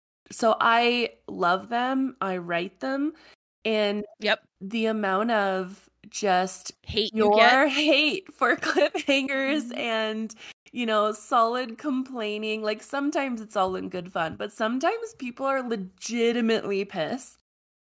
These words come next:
Speaker 1: And,
Speaker 2: "I hate you.
Speaker 1: um,
Speaker 2: I'm never reading your stuff
Speaker 1: yeah.
Speaker 2: ever again.
Speaker 1: One
Speaker 2: Go,
Speaker 1: s-,
Speaker 2: go die."
Speaker 1: one star in
Speaker 2: Yep.
Speaker 1: your books because you, you
Speaker 2: Yep.
Speaker 1: got a cliffhanger and just, like, all of this really intense reaction to cliffhangers.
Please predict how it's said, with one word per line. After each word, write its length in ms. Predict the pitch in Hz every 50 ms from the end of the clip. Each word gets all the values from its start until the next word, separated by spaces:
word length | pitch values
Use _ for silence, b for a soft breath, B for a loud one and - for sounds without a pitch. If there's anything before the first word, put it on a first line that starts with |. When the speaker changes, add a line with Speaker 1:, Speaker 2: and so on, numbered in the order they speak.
| _ -
Speaker 1:
And, 280 | 226 220 220 220 214 208 - -
Speaker 2:
"I 140 | - 220 220
hate 300 | 214 208 - - - -
you. 140 | 262 254 240
Speaker 1:
um, 60 | 226
Speaker 2:
I'm 100 | 226 247
never 240 | 240 233 226 247 247
reading 300 | 240 240 240 233 233 233
your 140 | 233 233 247
stuff 260 | - - 226 226 262
Speaker 1:
yeah. 160 | - - 233
Speaker 2:
ever 220 | 220 202 226 226
again. 320 | 220 214 - 220 208 208 240
Speaker 1:
One 120 | 247 247
Speaker 2:
Go, 220 | 247 - 262 302 -
Speaker 1:
s-, 120 | - 202
Speaker 2:
go 200 | - 240 233 226
die." 340 | 220 233 202 180 180 226 220
Speaker 1:
one 260 | 226 233 240 240 262
star 320 | 269 - - 262 233 233 233
in 60 | 226
Speaker 2:
Yep. 120 | 220 208 247
Speaker 1:
your 100 | 214 214
books 600 | 214 214 220 220 220 220 214 220 214 214 - -
because 440 | - 202 - 220 208 208 208 202 208
you, 140 | 208 202
you 60 | 190 - _ _ - 220
Speaker 2:
Yep. 80 | 214 214
Speaker 1:
got 140 | 202 196 190
a 60 | 202
cliffhanger 840 | 202 - 233 208 196 220 220 196 190 190 190 190 185 185 185 180 175
and 120 | 175 180
just, 220 | 196 220 220 - -
like, 240 | 269 254 247 - - -
all 240 | 240 240 262 294 311
of 160 | 294 233 196
this 300 | 196 196 202 208 - -
really 440 | - 196 190 240 339 415 359 285 254
intense 640 | 226 220 214 - - - - 175 202 220 220 - 233
reaction 840 | 226 208 196 175 175 185 190 - - - 185 170 151 143 - 202 196
to 120 | - 208
cliffhangers. 720 | 202 - 208 202 196 196 175 165 160 156 156 165 180 196 -